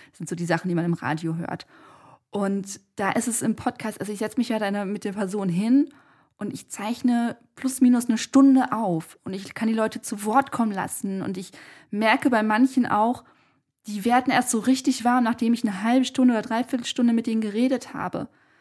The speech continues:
Und das hat man im, im Radio, hat man gar nicht die Zeit, weil das, das heißt dann raus, raus, raus, raus, raus, produzieren, produzieren, produzieren. Also man ist da halt permanent unter, unter Strom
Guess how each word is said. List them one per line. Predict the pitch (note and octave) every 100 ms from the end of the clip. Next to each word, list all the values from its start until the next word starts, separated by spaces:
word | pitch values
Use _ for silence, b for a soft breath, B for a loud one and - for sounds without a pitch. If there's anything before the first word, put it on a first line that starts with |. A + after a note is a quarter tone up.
| b b b
Und | -
das | G3+ G3 -
hat | G3 A#3
man | B3 A3+
im, | G#3
im | - G3
Radio, | F#3+ G#3+ G#3 G3
hat | G#3
man | A3 G3
gar | F3+
nicht | E3+ F3
die | F#3
Zeit, | - - -
weil | F3
das, | F#3+ F#3
das | -
heißt | A3 G3+
dann | G#3 G3+ F#3+ -
raus, | A#3 A#3+ -
raus, | A#3 A#3
raus, | A3 A3
raus, | G3+
raus, | A3+ A#3+ -
produzieren, | G#3+ G3+ A#3 A3
produzieren, | G#3 G3+ G#3+ G#3+
produzieren. | - G3 - G#3 F3
Also | F3+ F#3
man | G3
ist | - F#3
da | G#3
halt | G#3 F#3
permanent | - A3+ A3+ A3
unter, | A3+ G#3 G3
unter | G3+ F#3+
Strom | - - A#3+ A#3+ A3+